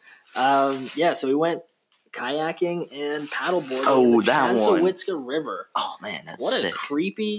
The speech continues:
Speaker 1: yet fun time. I mean, I don't like gators.
Speaker 2: That's where you,
Speaker 1: at all.
Speaker 2: uh, jumped in that hole with a kid or something? <laughs> Like
Speaker 1: Yeah, we jumped in a hole. Me and this, this kid, my new best friend,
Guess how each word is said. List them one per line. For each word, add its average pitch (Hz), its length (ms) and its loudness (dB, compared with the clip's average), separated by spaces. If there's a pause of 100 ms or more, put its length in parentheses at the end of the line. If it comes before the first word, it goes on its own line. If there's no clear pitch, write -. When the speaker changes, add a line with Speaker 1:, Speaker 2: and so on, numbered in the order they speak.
Speaker 1:
yet 135 340 -4
fun 151 720 -6
time. 117 540 -10 (180)
I 117 80 -12
mean, 120 100 -8
I 143 60 -6
don't 170 100 -4
like 131 240 -6
gators. 104 460 -10
Speaker 2:
That's 117 160 4
where 131 160 6
you, 123 240 8
Speaker 1:
at 113 80 8
all. 107 280 8
Speaker 2:
uh, - 20 0 (580)
jumped 113 380 2
in 110 80 2
that 104 200 2
hole 110 300 2
with 107 180 0
a 92 60 2
kid 101 320 -2
or 123 140 2
something? 139 420 0
<laughs> 127 60 -4
Like 160 140 2
Speaker 1:
Yeah, 175 40 -2
we 165 100 2
jumped 165 340 0
in 165 80 2
a 135 100 0
hole. 135 240 -2
Me 151 160 -2
and 170 80 0
this, 147 160 -4 (340)
this 151 160 -10
kid, 147 320 -2
my 120 140 -6
new 131 180 -2
best 120 300 -6
friend, 120 320 -8